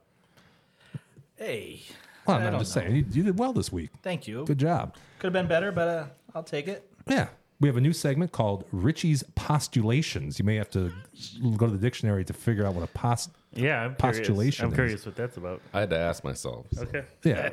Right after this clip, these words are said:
Speaker 4: it's okay.
Speaker 3: I'm gonna find out pretty soon, right?
Speaker 4: Right.
Speaker 1: Uh,
Speaker 3: Okay.
Speaker 2: We're doing something, um, in honor of Circus Survivor.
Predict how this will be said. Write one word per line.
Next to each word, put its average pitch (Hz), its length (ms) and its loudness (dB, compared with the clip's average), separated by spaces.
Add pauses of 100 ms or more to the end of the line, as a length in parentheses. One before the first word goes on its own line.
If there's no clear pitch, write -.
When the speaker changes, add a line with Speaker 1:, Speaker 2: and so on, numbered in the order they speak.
Speaker 4:
it's - 360 -14
okay. - 200 -8
Speaker 3:
I'm 110 180 0
gonna 113 200 2
find 120 240 -2
out 104 160 -4
pretty 113 140 -4
soon, 143 220 -6
right? 110 200 -6 (160)
Speaker 4:
Right. - 180 2
Speaker 1:
Uh, 113 360 -4
Speaker 3:
Okay. 110 180 -8 (160)
Speaker 2:
We're 139 160 6
doing 156 180 4
something, 123 520 0
um, 87 300 0
in 113 120 2
honor 127 260 2
of 90 100 0
Circus - 400 0
Survivor. 87 720 -2